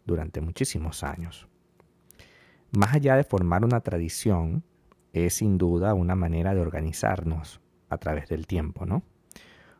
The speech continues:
Por ello, conceptos como casarse o estar soltero influyen en nuestra manera de entender la vida y lo que deben ser nuestros planes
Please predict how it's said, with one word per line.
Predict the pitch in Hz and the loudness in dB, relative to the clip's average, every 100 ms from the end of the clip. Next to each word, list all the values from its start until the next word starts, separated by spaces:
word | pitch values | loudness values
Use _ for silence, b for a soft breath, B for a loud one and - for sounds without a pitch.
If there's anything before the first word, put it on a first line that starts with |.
| B - | B -4
Por | 80 | 4
ello, | 95 98 110 | 4 6 4
conceptos | - 90 90 - - - | 4 0 -2 -2 -4 -2
como | 85 80 - | -2 -2 -4
casarse | 80 76 - 98 110 - 85 135 - - | -8 -6 0 0 0 -2 -2 -2 -6 -6
o | 85 | -4
estar | 82 - 76 73 | -4 -8 -8 -6
soltero | 78 80 80 - 139 92 120 - _ _ - | -4 -4 -4 0 2 2 0 -4 _ _ 0
influyen | 92 90 - 107 117 117 139 165 - - | 4 4 2 4 6 6 4 2 -2 -2
en | 90 | 2
nuestra | 90 87 - 82 | 2 2 -2 -2
manera | 82 82 87 | 0 0 0
de | 98 | 0
entender | 104 104 113 90 - | 0 0 0 0 0
la | 80 | -2
vida | 90 131 85 87 b b b b _ - | 0 0 0 -2 b b b b _ -6
y | 110 113 180 b b b _ | -2 0 -2 b b b _
lo | 85 82 - | 0 0 0
que | 80 | -2
deben | 76 101 123 113 107 | 2 4 6 4 2
ser | - 85 - | 0 -2 -2
nuestros | 82 78 - - - | -4 -4 -6 -12 -14
planes | - 90 92 82 80 - | -2 2 4 2 -4 -10